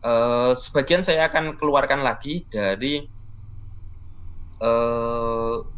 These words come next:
yang pernah kita pakai waktu game, karena sebenarnya kalau spoiler yang saya ini kan tadi dilaksanakan gitu ya,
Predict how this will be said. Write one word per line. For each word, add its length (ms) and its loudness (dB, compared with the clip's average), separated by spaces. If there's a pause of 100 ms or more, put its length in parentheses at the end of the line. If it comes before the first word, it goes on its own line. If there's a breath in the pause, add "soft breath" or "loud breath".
(520)
yang 160 4
pernah 240 2
kita 680 2
pakai 520 2
waktu 320 0
game, 260 -6 (220)
karena 240 0
sebenarnya 600 -2 (1500)
kalau 640 6
spoiler 640 4
yang 240 2
saya 720 4
ini 320 -4
kan 240 -2
tadi 480 -2
dilaksanakan 880 -2
gitu 160 -10
ya, 240 -10